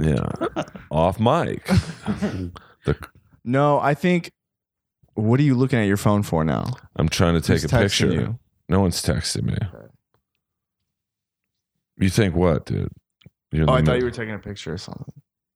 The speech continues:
Speaker 2: I'm sorry. I, no, I think I would get mad at, I think,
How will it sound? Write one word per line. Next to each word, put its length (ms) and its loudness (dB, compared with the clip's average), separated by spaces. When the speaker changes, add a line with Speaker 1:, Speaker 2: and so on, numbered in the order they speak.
Speaker 2:
I'm 80 -8
sorry. 360 -2
I, 220 0
no, 180 2
I 140 4
think 200 0
I 60 4
would 160 2
get 300 2
mad 360 2
at, 240 2
I 100 2
think, 400 0